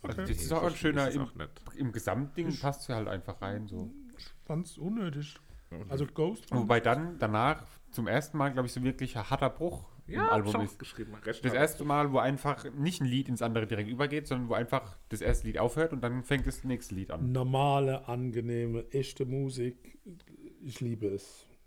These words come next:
Speaker 3: Hm. Sans Sonne.
Speaker 2: Sehr, sehr schön.
Speaker 3: Ja,
Speaker 2: Das
Speaker 3: okay.
Speaker 2: Tambourin, Tambourin wird in Zeitlupe und äußerst sparsam eingesetzt. Da hab ich auch selten <laughs> gehört, dass man wirklich so mit einem Schlag pro Minute,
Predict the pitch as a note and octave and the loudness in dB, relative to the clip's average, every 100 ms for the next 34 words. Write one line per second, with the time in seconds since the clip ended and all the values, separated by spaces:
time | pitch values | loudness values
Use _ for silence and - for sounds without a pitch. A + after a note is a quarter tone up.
0 | _ - - E3 - - - - - - | _ -16 -12 -10 -12 -20 -20 -20 -20 -6
1 | C#3 C3 - - C3 A#2 E3 E3 E3 E3 | -4 -4 -8 -4 -2 4 4 6 6 4
2 | E3 C3 A#2 A#2 A#2 G2+ G2 - - - | 2 2 2 0 -4 -6 -8 -14 -20 -18
3 | - F#2 G#2+ C#3+ D3 - - - - - | -10 -6 -4 -4 -6 -14 -20 -18 -14 0
4 | D3 E3 D#3 E3+ E3 C#3 E3 D3+ C3 D#3+ | 4 4 4 4 2 -4 -8 -6 0 2
5 | E3+ E3 D3+ D3+ C3 A2+ C3 C#3 E3+ F#3 | 4 2 2 2 0 -2 0 2 4 2
6 | E3 D3 C3 A#2+ - - C3 B2+ F3 F#3+ | 2 0 0 -2 -4 -6 -2 0 0 0
7 | F#3+ F#3 - G3 - A#2+ A#2+ C3 - D#3 | -2 -4 -4 -6 -2 -2 0 -2 4 6
8 | E3+ E3 D#3+ - A3+ - F#3+ F3+ E3 E3 | 6 4 -2 4 6 6 4 6 4 4
9 | E3+ D#3+ D3+ D3 - C3+ E3 D#3 D3+ C#3+ | 2 2 2 0 0 2 2 0 0 0
10 | D3 E3+ - - D#3 D#3 D3+ D3+ D3+ F3 | 0 -2 -6 -4 -2 0 0 0 0 -4